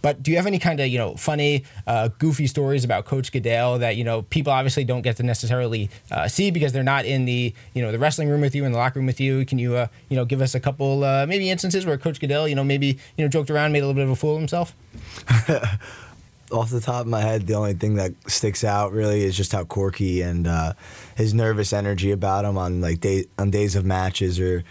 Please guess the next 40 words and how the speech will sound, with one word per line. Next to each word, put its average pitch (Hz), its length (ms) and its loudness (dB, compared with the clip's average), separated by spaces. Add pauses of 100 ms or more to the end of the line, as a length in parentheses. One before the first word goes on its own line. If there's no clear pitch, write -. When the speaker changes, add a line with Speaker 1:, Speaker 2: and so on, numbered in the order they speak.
(160)
Speaker 2:
when, 107 360 -2
when 110 180 0
you, 110 200 2
he 110 140 0
knows 104 300 0
you 110 80 2
have 101 140 0
a 98 40 0
big 98 160 0
match 101 280 0
that 98 180 -2
week, 98 260 0
and 92 140 0
just, 87 320 -4 (540)
um, 80 340 -2 (220)
to 131 100 2
me, 131 200 4
it 110 60 0
bec-, 107 320 -2
it 190 220 0
became, 98 720 0 (280)
uh, 80 400 0
just 110 200 -2
part 127 180 0
of 110 80 0
our 104 120 0
friendship 104 520 -2
and, 90 260 -2 (120)
and 85 280 2
the - 60 0
kind 104 220 0
of 85 40 -4
part 104 200 0
of 98 40 0
the 92 80 -2
humor 98 360 0
in 90 80 -2
our 92 100 -2
friendship 95 500 -4
when 90 280 -2